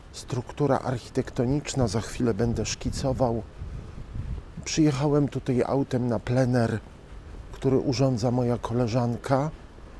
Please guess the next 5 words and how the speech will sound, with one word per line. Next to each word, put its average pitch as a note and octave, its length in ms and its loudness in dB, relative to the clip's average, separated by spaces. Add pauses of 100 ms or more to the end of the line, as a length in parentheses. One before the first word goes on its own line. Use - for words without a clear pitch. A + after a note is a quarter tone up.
(320)
Przyjechałem D3 580 4
wcześniej, C#3 600 4
żeby B2 400 8 (560)
połazić, C3 760 4 (880)
y, A2 160 -8